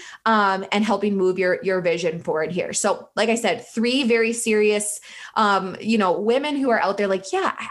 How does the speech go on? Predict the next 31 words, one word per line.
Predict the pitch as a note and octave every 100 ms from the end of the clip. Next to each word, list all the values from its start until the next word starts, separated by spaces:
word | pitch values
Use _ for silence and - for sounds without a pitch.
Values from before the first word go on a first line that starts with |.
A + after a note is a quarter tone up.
| C4+
I |
could | C4 F#4+ D4+
really | E4 D#4+
do | A#3 G#3+ A3
this." | E3+ - -
That's, | G#3+ G#3+ - -
that's | G3+ G3 G3+
what | G3+
I'm | F#3+ F#3+ G3+ - _ _ _ _ - -
really | - A#3+
excited | A#3 A#3 G#3+ G#3
to | G#3+
launch | F#3 F#3+ -
this. | - G#3+
So, | - A3+ F3+ F3+ - - -
um, | A#3 G3+
the | F#3+
Driven | G3 D4+ G4
for | F#4+ D#4+
a |
Better | A#3+ A#3+ C#4 D#4
Destiny | B3+ B3+ - A3 A3
pilot | A3 G3 F3+ E3
group. | F3+ F#3
I've | F3+
never | G#3 C4
done | B3+ A#3
this | A3+
before, | G#3+ G#3+ G#3
but | G3 F#3 -
I'm | F#3 F3+